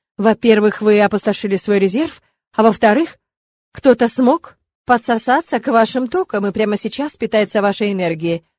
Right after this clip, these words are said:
Это не шутки. На такое не способен обычный маг». «Странно, что до того, как я попала в ваш дом, никаких симптомов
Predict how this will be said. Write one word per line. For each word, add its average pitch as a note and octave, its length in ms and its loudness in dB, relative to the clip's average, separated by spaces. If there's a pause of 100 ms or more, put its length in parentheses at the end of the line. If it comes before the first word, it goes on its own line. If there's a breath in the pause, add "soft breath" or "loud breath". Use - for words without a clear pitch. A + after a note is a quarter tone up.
(180)
Это A3 300 0
не A#3 120 0
шутки. A3 460 -8 (680)
На G#3 160 -2
такое A3+ 340 2
не A3+ 120 2
способен A#3 580 -2
обычный E3+ 420 -4
маг». D#3 320 -8 (720)
«Странно, F#3+ 800 -4
что - 260 -6
до G3 140 -2
того, A3 320 -4
как G3 240 -6 (240)
я G3+ 120 -4
попала G3 380 -4
в F#3 40 -8
ваш F#3+ 180 -4
дом, B3+ 200 -4
никаких G#3 380 -8
симптомов C#4 640 -4